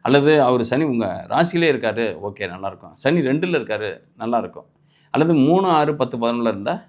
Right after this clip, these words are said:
நல்லா இருக்கும். இந்த இடத்துல ஆறாம் இடத்துல சனி இருந்தா மிகப்பெரிய யோகம். இந்த ராசியாதிபதி ஆறுல இருக்கிறதுன்றது கொஞ்சம் அவயோகமா இருந்தா கூட, ஓரளவுக்கு அந்த தசாபுத்திகள் உங்களுக்கு கனெக்ட் ஆகுறப்ப, அல்லது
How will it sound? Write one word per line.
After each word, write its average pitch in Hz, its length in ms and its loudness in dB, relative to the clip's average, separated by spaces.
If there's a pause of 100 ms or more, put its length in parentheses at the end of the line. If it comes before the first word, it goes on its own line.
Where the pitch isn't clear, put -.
நல்லா 104 220 -4
இருக்கும். 92 240 -6
இந்த 135 140 -2
இடத்துல 151 220 -2 (140)
ஆறாம் 185 200 2
இடத்துல 180 200 -6
சனி 135 240 -4
இருந்தா 123 260 -8 (160)
மிகப்பெரிய 123 460 -4
யோகம். 117 320 -8
இந்த 90 140 -16 (600)
ராசியாதிபதி 185 580 2
ஆறுல 165 200 2
இருக்கிறதுன்றது 156 500 -2
கொஞ்சம் 151 340 -2 (540)
அவயோகமா 156 500 6
இருந்தா 131 240 2
கூட, 107 220 -4 (360)
ஓரளவுக்கு 180 380 2
அந்த 175 220 -4
தசாபுத்திகள் 147 600 0 (120)
உங்களுக்கு 117 320 -2
கனெக்ட் 160 260 0
ஆகுறப்ப, 117 260 0 (360)
அல்லது 147 200 -2